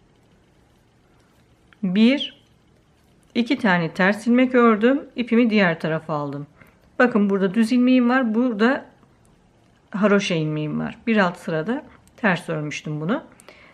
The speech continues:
Tekrar buradaki düz ilmeğim ile ilmeklerimin yerini değiştiriyorum.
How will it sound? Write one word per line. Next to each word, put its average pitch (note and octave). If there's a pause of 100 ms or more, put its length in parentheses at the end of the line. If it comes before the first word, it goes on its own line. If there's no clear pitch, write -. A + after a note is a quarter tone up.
(160)
Tekrar B3 (480)
buradaki G3+
düz A#3+
ilmeğim E3+
ile G#3+ (260)
ilmeklerimin G#3+
yerini G#3
değiştiriyorum. E3+